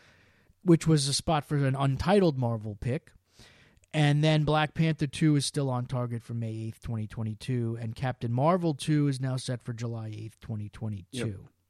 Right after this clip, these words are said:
Speaker 2: And then in between all of that is the, uh, Untitled Spider-Man three film, which is set for Jul-, is set for July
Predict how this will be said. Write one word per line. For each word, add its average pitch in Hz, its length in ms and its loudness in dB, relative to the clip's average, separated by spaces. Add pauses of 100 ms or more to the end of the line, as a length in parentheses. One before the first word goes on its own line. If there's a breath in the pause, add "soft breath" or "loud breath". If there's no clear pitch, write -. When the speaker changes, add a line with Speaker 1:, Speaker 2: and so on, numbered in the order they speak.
(120)
Speaker 2:
And 139 140 -2
then 147 240 2
in 147 200 0
between 131 320 -4
all 123 180 -4
of 113 100 -6
that 117 220 -6
is 104 200 -10
the, 104 240 -10
uh, 101 120 -8
Untitled 107 580 -6
Spider-Man 95 520 -6
three 90 220 -12
film, 90 300 -10
which 90 160 -10
is 87 100 -10
set 82 220 -6
for 95 120 -6
Jul-, 90 300 -8
is 98 240 -4
set - 260 -4
for 95 100 -8
July 90 360 -4